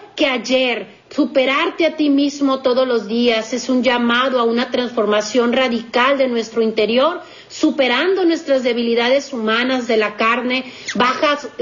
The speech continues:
dejar las bajas pasiones a cargo de Dios y sobre todo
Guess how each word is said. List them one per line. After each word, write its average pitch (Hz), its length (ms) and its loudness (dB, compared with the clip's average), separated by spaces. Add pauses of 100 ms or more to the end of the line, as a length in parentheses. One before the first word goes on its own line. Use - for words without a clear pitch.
(160)
dejar 262 400 0
las 277 160 2
bajas 269 340 -2
pasiones 285 880 0
a 240 200 -2
cargo 285 420 2
de 247 160 2
Dios 226 420 0 (300)
y 262 100 2
sobre 240 320 0
todo 240 260 2